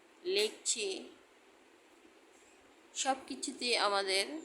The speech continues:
ভয়ার্ত অবস্থা রয়েছে। মনের মধ্যে ভয় আছে, কী দিয়ে কী বলছি,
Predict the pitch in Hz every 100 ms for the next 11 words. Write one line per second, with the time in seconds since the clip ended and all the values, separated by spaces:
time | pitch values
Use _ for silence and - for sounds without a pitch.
0 | - - - - - - - - - -
1 | - - - - - 220 214 220 226 -
2 | 214 165 165 175 - 196 170 143 139 -
3 | - - - - - - - 190 214 226
4 | 233 214 220 226 208 214 180 175 147 131
5 | - 85 - - - 226 208 226 214 -
6 | 202 190 185 185 -